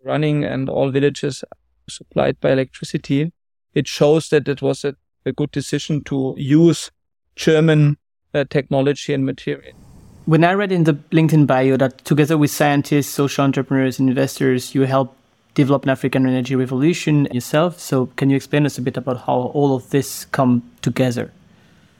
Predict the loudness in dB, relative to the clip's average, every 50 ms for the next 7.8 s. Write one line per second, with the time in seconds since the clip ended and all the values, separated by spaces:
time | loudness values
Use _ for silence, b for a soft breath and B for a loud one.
0 | b _ -2 -2 -2 -4 -16 _ _ _ _ _ _ _ _ _ _ _ 0 0
1 | 2 2 -2 -2 -4 -8 _ _ _ 0 2 2 4 4 2 2 2 2 0 -2
2 | -2 _ -6 -4 -2 -2 -2 0 0 0 0 0 -2 -4 -6 -8 -12 -12 _ -6
3 | -2 -2 -2 -2 0 0 2 4 4 2 2 2 2 2 2 2 0 -2 -6 -6
4 | -10 -20 _ _ -12 -12 -4 -2 0 0 0 -2 -4 -4 -4 -4 -6 -6 -4 -2
5 | -2 -2 -4 -6 -10 _ _ _ _ _ _ _ -6 -2 0 0 2 2 2 2
6 | 2 2 -2 -6 -6 -4 -4 -4 -6 -16 -18 -16 -18 -18 _ -6 -2 0 2 2
7 | 0 -2 -2 0 2 2 2 0 0 -2 -2 -2 -4 -6 -10 -20